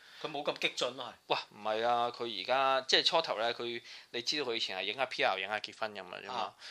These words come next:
Speaker 2: 佢有一日突然間同我講，佢話有個行家話俾佢聽，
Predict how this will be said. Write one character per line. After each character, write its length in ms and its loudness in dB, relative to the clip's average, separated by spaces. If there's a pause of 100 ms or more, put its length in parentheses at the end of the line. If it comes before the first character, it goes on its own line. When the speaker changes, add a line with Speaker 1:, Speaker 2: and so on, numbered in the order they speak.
(400)
Speaker 2:
佢 460 4
有 220 10
一 40 4
日 140 8
突 60 2
然 120 0
間 140 0
同 160 -2
我 60 0
講， 260 2 (360)
佢 120 2
話 140 10
有 120 6
個 400 8
行 220 2
家 160 6
話 140 8
俾 100 0
佢 160 2
聽， 320 0